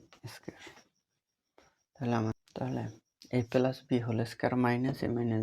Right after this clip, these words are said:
বি হোল স্কয়ার, এটা ভাঙলাম, এ plus বি হোল স্কয়ার, তার উপরে দিলাম স্কয়ার minus a minus বি হোল স্কয়ার, তার উপরে দিলাম স্কয়ার। তাহলে আমার এইটারে যদি এ ধরি, মানে পুরোটারে কতটুকু করে এ ধরবো? এ প্লাস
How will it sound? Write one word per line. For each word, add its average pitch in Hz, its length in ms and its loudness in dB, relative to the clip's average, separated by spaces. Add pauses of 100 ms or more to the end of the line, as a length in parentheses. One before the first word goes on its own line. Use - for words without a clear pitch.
বি 123 160 2
হোল 117 140 -2 (140)
স্কয়ার, - 240 -18 (500)
এটা - 140 0 (120)
ভাঙলাম, 117 360 0 (220)
এ - 100 -2
plus 117 240 0 (100)
বি 127 100 2 (120)
হোল - 180 -2 (180)
স্কয়ার, - 240 -6 (100)
তার - 160 -2
উপরে - 280 -6
দিলাম 117 180 0 (160)
স্কয়ার 120 220 -2 (100)
minus 113 380 2
a - 100 -12
minus 117 240 0 (100)
বি 117 140 2
হোল 107 120 0 (100)
স্কয়ার, 139 300 -8
তার 113 180 -2
উপরে 110 260 0
দিলাম 135 200 6 (200)
স্কয়ার। - 200 -10 (460)
তাহলে - 200 -4 (100)
আমার 127 180 4 (180)
এইটারে 120 400 2
যদি 127 180 0 (180)
এ - 20 8 (100)
ধরি, - 220 2 (180)
মানে - 180 -2 (140)
পুরোটারে - 520 4 (500)
কতটুকু 135 440 -2
করে 143 160 0 (100)
এ - 100 2
ধরবো? 143 260 0 (680)
এ - 80 2 (120)
প্লাস 135 300 -2